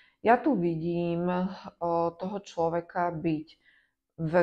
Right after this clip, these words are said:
nečinnosti, nerozhodnosti a celkovo proste tak, jak tu mám desať palíc, tu, tam mám päťku palíc, je to celé o tom, že on sa nevedel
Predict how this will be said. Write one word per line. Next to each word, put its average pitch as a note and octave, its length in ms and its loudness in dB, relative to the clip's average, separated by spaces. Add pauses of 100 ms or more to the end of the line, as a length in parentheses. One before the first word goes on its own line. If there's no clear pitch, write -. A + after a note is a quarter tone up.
nečinnosti, F3+ 1400 -2
nerozhodnosti E3 1400 -2
a - 160 -4
celkovo F#3+ 720 2
proste F3+ 480 -4
tak, G3 240 2
jak F#3+ 240 -2
tu F3+ 80 -4
mám E3+ 240 -2
desať E3+ 400 -8
palíc, D#3+ 400 -4
tu, - 240 -12
tam F3+ 160 -2
mám E3+ 160 -6
päťku E3+ 320 -8
palíc, E3 400 -2
je F3 80 -2
to F#3+ 160 -8
celé F3+ 320 -2
o E3+ 160 -4
tom, F3 320 -6
že E3+ 240 -2 (720)
on G#3 480 2
sa - 240 -6
nevedel F3 800 0